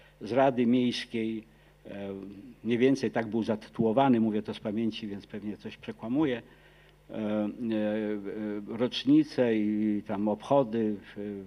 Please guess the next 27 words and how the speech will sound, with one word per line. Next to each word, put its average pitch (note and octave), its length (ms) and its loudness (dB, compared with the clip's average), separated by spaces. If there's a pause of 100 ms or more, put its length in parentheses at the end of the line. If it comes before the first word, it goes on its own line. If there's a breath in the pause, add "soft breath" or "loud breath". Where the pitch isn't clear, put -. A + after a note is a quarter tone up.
w, F#2+ 1000 -18
w - 60 -20
tysiąc A#2 320 -4
dziewięćset A2+ 360 -2
dziewięćdziesiątym G#2+ 440 -6
szóstym - 360 -4
roku F3 320 2 (300 loud breath)
i G#2+ 60 -12
tam C#3+ 140 4
był C3+ 100 2
taki C3 240 0
punkt. - 420 6
W - 40 -18
przyszłym B2 420 -4
roku D#3 320 -2 (100)
przypada, A2 540 -6 (800 soft breath)
e, G2 500 -6 (340)
pięćdziesiąta A#2 480 0
rocznica A2 400 -4
pogromu G#2+ 680 -2 (100)
żydowskiego, B2 680 2
bo G2+ 120 -6
tak G#2 200 -8
to G2+ 120 -6
nazywano, A2 580 -4
pogrom F2+ 420 -14
żydowski. - 540 -10